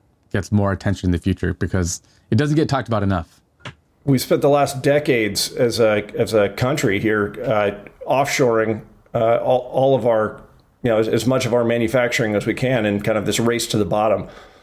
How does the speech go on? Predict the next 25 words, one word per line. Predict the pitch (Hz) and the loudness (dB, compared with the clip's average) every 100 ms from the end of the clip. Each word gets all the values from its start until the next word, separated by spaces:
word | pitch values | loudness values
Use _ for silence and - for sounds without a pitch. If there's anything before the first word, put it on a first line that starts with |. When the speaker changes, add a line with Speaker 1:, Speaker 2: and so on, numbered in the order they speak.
| _ - | _ -8
Speaker 2:
Uh, | - 107 101 104 | -2 0 0 0
and | 127 113 107 101 - - | 0 0 0 -4 -8 -18
that, | 107 113 - 101 | -4 -2 0 0
that's, | 117 - - - - - - _ _ - | -2 -2 -6 -8 -14 -20 -20 _ _ -8
uh, | - 107 101 - 64 - - - | -2 0 0 -4 -16 -20 -20 -20
clearly | - 160 131 123 | -2 2 4 2
showing | 113 143 139 117 | 2 2 2 0
itself | - 117 98 | 0 0 0
now | 120 107 | 0 0
to | 92 | -2
be, | 104 107 104 101 | 0 0 2 2
uh, | - 101 95 - - | 2 2 2 -2 -6
to | 104 | -2
be | 117 | 0
long-term | 107 107 107 110 104 | 2 2 2 0 0
a | 95 | 2
real | 104 | 2
bad | 95 95 95 | 2 0 0
move. | 101 - - - _ _ _ | -2 -4 -12 -20 _ _ _
Um, | - 107 95 95 | -2 0 0 0
and | 117 104 - | 0 0 0
when | 117 | 0
you | 113 | 0
think | 101 143 120 | 0 0 2
about | 110 104 - | 0 0 0